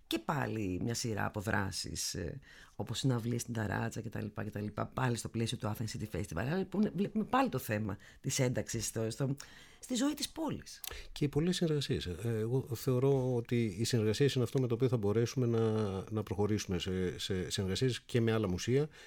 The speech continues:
Speaker 2: και με φορείς όπως είναι ο Δήμος, ο οποίος είναι κεντρικός για τη ζωή της πόλης,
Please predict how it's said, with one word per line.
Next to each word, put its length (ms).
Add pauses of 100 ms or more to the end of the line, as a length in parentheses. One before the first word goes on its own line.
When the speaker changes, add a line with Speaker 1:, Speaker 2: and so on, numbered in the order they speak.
Speaker 2:
και 120
με 60
φορείς 240
όπως 200
είναι 100
ο 60
Δήμος, 520 (160)
ο 120
οποίος 340
είναι 240 (120)
κεντρικός 520
για 120
τη 100
ζωή 160
της 140
πόλης, 400